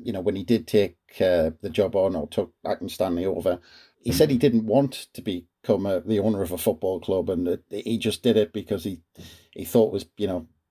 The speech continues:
an important part of the community, and he wanted to step in and he wanted to help out and he wanted to do that. I mean, it's been what, you know, has it been five, six years now he's, he's been in charge there? I mean, it, it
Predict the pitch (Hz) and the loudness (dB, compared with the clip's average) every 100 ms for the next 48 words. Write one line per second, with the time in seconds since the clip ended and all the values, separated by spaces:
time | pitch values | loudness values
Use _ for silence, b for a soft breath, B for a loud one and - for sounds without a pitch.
0 | - 101 101 107 143 131 120 120 110 107 | -4 -2 0 0 4 4 4 4 4 2
1 | - 123 135 139 139 131 107 107 - 123 | 2 4 6 4 4 4 4 0 -4 -8
2 | - 110 117 107 104 98 101 101 101 107 | 2 2 4 0 0 -4 -4 -4 -2 0
3 | 104 110 104 107 101 110 101 98 139 143 | 2 2 0 0 -2 -2 -2 -2 0 4
4 | 113 95 B B B B B 123 131 123 | 4 2 B B B B B 2 2 2
5 | - 127 127 127 117 - _ _ 107 101 | 0 2 4 6 4 2 _ _ -12 -8
6 | 101 104 113 107 107 104 104 - 113 120 | -4 -2 0 0 0 -6 -6 2 4 4
7 | 120 120 120 131 123 120 123 123 120 120 | 2 -4 -2 2 2 4 2 4 2 2
8 | - 117 110 120 117 120 - 120 113 - | -2 -4 0 0 4 2 4 4 4 2
9 | 131 135 135 - - 110 95 - _ _ | 4 4 4 -2 -6 -6 -6 -14 _ _
10 | 127 - 117 | -14 -8 -8